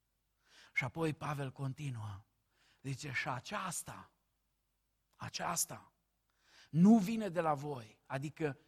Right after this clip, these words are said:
mântuirea aceasta prin har, „nu vine de la voi, ci este darul lui Dumnezeu, nu prin fapte,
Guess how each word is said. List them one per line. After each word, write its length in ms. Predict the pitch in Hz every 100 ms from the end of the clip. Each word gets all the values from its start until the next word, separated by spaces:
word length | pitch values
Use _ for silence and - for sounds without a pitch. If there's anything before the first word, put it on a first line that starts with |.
| _
mântuirea 640 | - 165 156 165 220 233
aceasta 440 | 175 - 190 180 170
prin 380 | - 165 147 123
har, 540 | 180 196 131 113 - _ _ _ _ _
„nu 180 | - 190
vine 260 | 220 247 240
de 100 | 208
la 120 | 196
voi, 420 | 160 156 120 110 _ _ - -
ci 100 | -
este 420 | 214 214 196 202
darul 540 | 185 160 302 294 285 254
lui 120 | 240
Dumnezeu, 960 | 226 220 208 165 233 247 196 147 120 104 - - -
nu 280 | 165 240
prin 300 | 247 233 233
fapte, 760 | 208 - 247 190 - 170 151